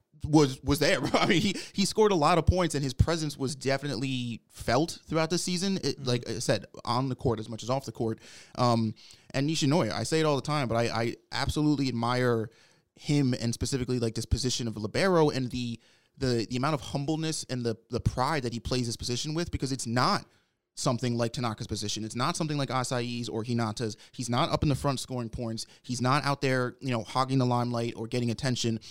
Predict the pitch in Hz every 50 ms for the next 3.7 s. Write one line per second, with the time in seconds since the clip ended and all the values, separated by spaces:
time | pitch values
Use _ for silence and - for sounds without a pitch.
0 | - - 180 233 - - 143 - 160 160 - 160 147 131 127 151 156 156 160 156
1 | 156 151 147 - - - - - - - - 160 - - - - 143 139 151 160
2 | 156 156 139 - - 156 165 151 - - - - - - - 120 - - 160 -
3 | - 147 135 135 135 131 123 117 - - 160 160 110 73